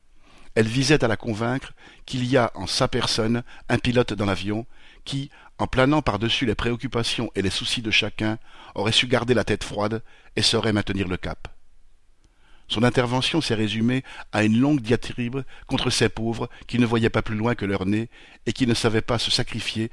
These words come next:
pour les intérêts de la France qu'il incarnait, la France des riches, des exploiteurs,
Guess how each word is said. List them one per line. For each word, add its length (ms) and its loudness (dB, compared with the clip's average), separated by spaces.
pour 140 -6
les 120 2
intérêts 280 0
de 80 -2
la 100 -2
France 380 -6
qu'il 120 -2
incarnait, 520 -2
la 100 0
France 260 -2
des 120 0
riches, 340 0
des 120 -2
exploiteurs, 640 -2